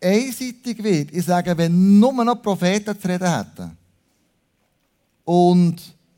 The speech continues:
die Hirten müssten still sein, wenn nur noch die Apostel am Werk wären und die Hirten nichts dürften sagen, dann wäre die Kirche irgendwann aus dem Gleichgewicht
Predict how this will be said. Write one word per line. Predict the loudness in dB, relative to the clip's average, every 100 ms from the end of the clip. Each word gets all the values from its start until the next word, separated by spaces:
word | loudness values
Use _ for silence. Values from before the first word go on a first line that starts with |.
| _ _ _ _ _ _ _ 0
die |
Hirten | 2 2 0 0
müssten | 0 -4 -6
still | -6 -6 -6
sein, | -10 -10 -12 _ -6 0
wenn | 2
nur | 2 2
noch | 2 2
die | 2
Apostel | 2 4 4 4 0 0
am | 0 0 0
Werk | 2 2 0
wären | -2 -2 -4 -12 -16 _ _ _ _
und | -10 2
die | 4
Hirten | 4 0 0
nichts | 0 0
dürften | -4 -4 -4
sagen, | -4 -4 -8 -12 _ _ _ _ -4
dann | 0
wäre | 2 2 0
die | -2
Kirche | -4 -2 0
irgendwann | 0 0 0 -2
aus | -4
dem | -8 -14
Gleichgewicht | -6 0 2 0 -4 -8 -4 -4 -6 -16